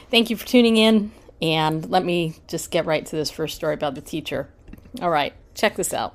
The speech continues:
So this is over on the daily signal dot com. Starts this, this way. Mississippi mother Jennifer Booth was surprised when her nine-year-old daughter Lydia came home from school and told her that she was not allowed to wear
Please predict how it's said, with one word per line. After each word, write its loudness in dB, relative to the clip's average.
So -4
this 0
is 0
over 4
on -2
the 0
daily 2
signal -4
dot -4
com. -8
Starts 0
this, -2
this -2
way. 2
Mississippi 0
mother 0
Jennifer 0
Booth -2
was -2
surprised -2
when -6
her -4
nine-year-old -2
daughter -2
Lydia -4
came -6
home -4
from -6
school -6
and -6
told -2
her -2
that -4
she -8
was -8
not -2
allowed -4
to -10
wear -4